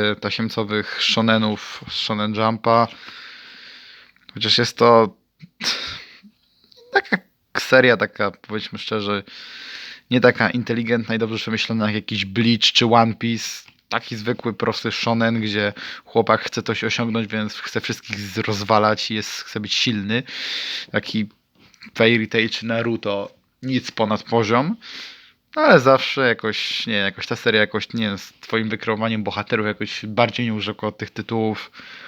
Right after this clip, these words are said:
Myślałem, że sobie może kupię chociaż pierwszy tomik, żeby został na półce. Oczywiście angielskie grzbiety od Viz Media jak zwykle nie zachodzą. Znaczy nie, nie zachodzą.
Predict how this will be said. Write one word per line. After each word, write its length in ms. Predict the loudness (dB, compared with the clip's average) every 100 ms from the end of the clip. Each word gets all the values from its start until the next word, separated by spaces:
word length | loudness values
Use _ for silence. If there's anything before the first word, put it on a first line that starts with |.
| -20 -20 _
Myślałem, 280 | -6 0 2
że 60 | 4
sobie 140 | 2
może 240 | 2 0 -4
kupię 340 | _ -4 0
chociaż 220 | 0 0
pierwszy 320 | 0 0 0
tomik, 340 | -4 -4 -4 -6
żeby 220 | -6 -6
został 320 | -6 -4 -4
na 80 | -4
półce. 480 | -6 -8 -2 2 2 0 -20 _ _ _ -20 _ -6
Oczywiście 260 | -4 2
angielskie 440 | 2 4 0 0 -2
grzbiety 520 | -2 2 2 2 0
od 220 | 0 -4
Viz 220 | -8 -4
Media 280 | -2 0 0
jak 120 | -2
zwykle 360 | -2 -4 -2 -4
nie 100 | -4
zachodzą. 600 | -6 0 2 2 0 -2 -8 _
Znaczy 280 | -10 -6 -4
nie, 300 | 0 0 0 -8 _ _ -20 _ -20 -20 _ -8
nie 100 | -4
zachodzą. 760 | -6 -8 -6 -4 -4 -6 -8